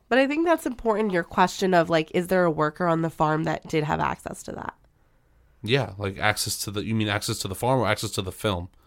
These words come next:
Speaker 2: Or, like,
Speaker 1: Well,
Speaker 2: the stream?
Speaker 1: both.
Speaker 2: Yeah, that's true.
Speaker 1: But something else had been discovered. That despite the happy family pictures on her social media accounts, Amy had started another affair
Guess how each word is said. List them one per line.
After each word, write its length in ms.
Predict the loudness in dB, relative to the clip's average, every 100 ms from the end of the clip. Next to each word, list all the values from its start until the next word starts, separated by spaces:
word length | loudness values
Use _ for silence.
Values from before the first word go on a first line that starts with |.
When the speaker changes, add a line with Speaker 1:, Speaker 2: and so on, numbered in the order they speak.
| -20 -20 -16 -4
Speaker 2:
Or, 100 | 4
like, 80 |
Speaker 1:
Well, 100 | 6
Speaker 2:
the 40 | 6
stream? 380 | 2 2 2 4
Speaker 1:
both. 440 | 4 4 -2 -2
Speaker 2:
Yeah, 260 | 2 2 0 -14 _ _ _ _ _
that's 120 | -8 -4
true. 260 | -4 -4 -8 _ _ _ _ _ _ _ _ _
Speaker 1:
But 140 | 4
something 360 | 6 4 6 8
else 220 | 8 8
had 120 | 2
been 200 | 2 2
discovered. 640 | 0 -4 -4 -4 -4 -10 -12 _ _ _ _ -20 -20 -20 _
That 280 | 2 2 0 -4
despite 520 | -4 -2 4 4 6
the 80 | 2
happy 380 | 6 6 6 2
family 360 | 4 6 6 2
pictures 520 | 0 -4 -2 0 2
on 140 | 2
her 120 | 2
social 400 | 0 -2 -2 0
media 400 | 2 2 2 0 0
accounts, 680 | -4 -2 0 0 -2 -10 -20 -20 -20 -20 _ _ 4
Amy 680 | 4 6 2 2 0 -2 -6 _ _ _ _ -4
had 220 | -2 -2
started 500 | -2 -2 0 0 0
another 520 | -2 -2 -4 -4 -6 -6
affair 520 | -10 -10 -12 -14